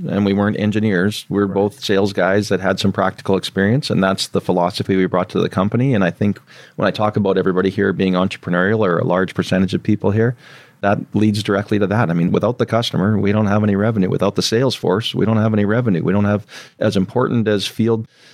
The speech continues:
Speaker 1: engineers are and operations people, without the sales, we don't have anything for them to take care of. So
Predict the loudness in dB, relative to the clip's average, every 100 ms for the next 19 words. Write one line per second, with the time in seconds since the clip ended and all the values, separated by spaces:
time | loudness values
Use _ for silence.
0 | -4 0 2 2 2 2 2 2 2 2
1 | 0 0 2 0 -2 -4 -2 -2 0 0
2 | 0 0 -2 -2 -2 0 0 0 -4 -20
3 | -20 -20 -4 0 0 0 0 2 0 -2
4 | -4 -2 0 2 2 2 2 2 2 0
5 | 2 0 0 -2 0 0 0 -2 -4 -2
6 | 0 2